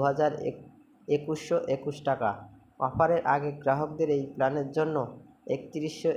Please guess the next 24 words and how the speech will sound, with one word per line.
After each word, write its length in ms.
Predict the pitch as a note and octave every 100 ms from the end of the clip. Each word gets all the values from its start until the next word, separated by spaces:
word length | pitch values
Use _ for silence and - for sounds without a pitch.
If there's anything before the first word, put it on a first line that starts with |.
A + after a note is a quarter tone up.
| C3
একুশ 220 | C3+ D3 C#3+ -
টাকা 180 | C3+ C#3 -
খরচ 220 | B2 B2+ -
করতে 240 | B2 - D#3+
হতো। 200 | D#3+ D3+ A2 - - _ _ _ _ _ _ B2
জিও 360 | A#2 C#3 D#3 -
এয়ার 200 | C#3+ C#3 C#3
ফাইবার 320 | D#3 D3 D#3+ D#3
প্ল্যানের 340 | C#3 C3+ D3+ D3
মাধ্যমে 360 | C#3 C3+ D#3+ D#3+ D3
তার 140 | C#3+ C3+ -
গ্রাহকদের 520 | B2 C#3+ D3 D3+ D3 -
অনেক 200 | B2 C3+ G2+ - - _ - C3+
ওটিটি 360 | C3+ D3+ C#3+ D3 C#3
প্ল্যাটফর্ম 500 | C3 C3 - D#3 D3 -
অ্যাক্সেসের 760 | B2+ - - D3+ D3+ - D#3+ D3+ - - _ _ -
সুবিধা 400 | C3+ D3 D3+ D3 A#2+
ও 20 | C3+ C3 B2
পাঁচশো 340 | C3 - D#3+ D3
পঞ্চাশটিরও 840 | B2+ B2+ C#3+ C#3+ D3+ - D#3 D#3+ C#3+
বেশি 200 | C3+ - D3
ডিজিটাল 360 | B2+ C3+ C#3 D3+ D3+
চ্যানেল 320 | C3 B2+ C3 B2+ - - _ -
অ্যাক্সেসের 600 | B2 - D3+ D3+ D#3 D3+